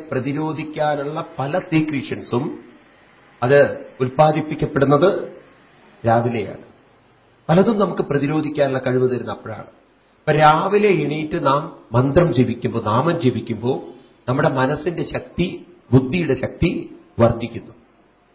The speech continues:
അത് നാമത്തിനും പ്രത്യേകത ഉണ്ട്. അപ്പൊ നമ്മൾ രാവിലെ എണീറ്റുകൊണ്ട് ഹരേ രാമ, ഹരേ രാമ, രാമ രാമ എന്നുള്ള മന്ത്രം ജപിക്കുമുണ്ടല്ലോ,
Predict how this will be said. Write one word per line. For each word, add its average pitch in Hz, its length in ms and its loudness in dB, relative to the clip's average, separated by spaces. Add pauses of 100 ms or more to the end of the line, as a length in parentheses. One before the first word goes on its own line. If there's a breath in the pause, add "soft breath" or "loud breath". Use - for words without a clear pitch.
(220)
അത് 156 140 2
നാമത്തിനും 185 500 2
പ്രത്യേകത 175 400 2
ഉണ്ട്. 139 140 -6
അപ്പൊ - 1120 -16
നമ്മൾ 131 240 0
രാവിലെ 139 380 4
എണീറ്റുകൊണ്ട് 151 480 -2
ഹരേ 143 320 0
രാമ, 139 240 0
ഹരേ 139 280 2
രാമ, 139 260 2
രാമ 127 280 2
രാമ 135 260 0
എന്നുള്ള 139 200 -2
മന്ത്രം 131 300 -2
ജപിക്കുമുണ്ടല്ലോ, 147 760 -2